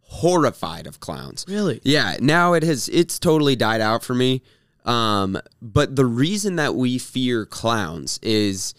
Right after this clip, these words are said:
Speaker 1: something we'll get into later on, Uncanny Valley. But, um, basically, it's, it's the fact that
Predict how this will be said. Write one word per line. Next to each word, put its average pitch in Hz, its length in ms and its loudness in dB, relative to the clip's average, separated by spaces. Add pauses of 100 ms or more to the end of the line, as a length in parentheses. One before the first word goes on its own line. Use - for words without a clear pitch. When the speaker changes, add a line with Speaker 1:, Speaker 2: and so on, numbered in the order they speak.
(200)
Speaker 1:
something 107 340 -4
we'll 101 120 -2
get 95 120 -2
into 90 240 -6
later 87 260 -8
on, 92 200 -6
Uncanny 107 460 0
Valley. 92 460 -2
But, 104 280 0 (500)
um, 101 500 0 (140)
basically, 143 640 2
it's, - 320 -2
it's - 440 -4
the - 220 -8
fact 170 280 0
that 127 240 2